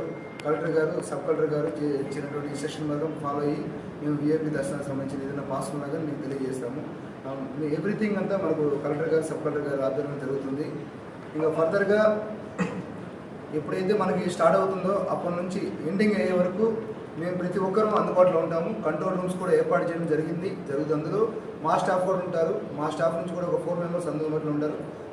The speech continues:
మన రెవెన్యూ ఆఫీస్లో, ఎంఆర్ ఆఫీస్లో కూడా ఒక కంట్రోల్ రూమ్ ఏర్పాటు చేయడం జరిగింది. ఆ త్రీ డేస్ నిరంతరాయంగా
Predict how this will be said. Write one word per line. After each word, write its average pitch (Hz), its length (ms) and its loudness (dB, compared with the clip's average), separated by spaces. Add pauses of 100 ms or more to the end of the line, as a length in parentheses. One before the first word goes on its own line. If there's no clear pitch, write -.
మన 165 140 2
రెవెన్యూ 180 340 2
ఆఫీస్లో, 180 440 2
ఎంఆర్ 175 140 2
ఆఫీస్లో 175 300 0
కూడా 170 180 0
ఒక 151 420 2
కంట్రోల్ 143 280 0
రూమ్ 160 120 2
ఏర్పాటు 151 340 0
చేయడం 156 120 0
జరిగింది. 147 380 0 (420)
ఆ 151 260 0
త్రీ 208 120 2
డేస్ 208 340 4 (180)
నిరంతరాయంగా 190 880 2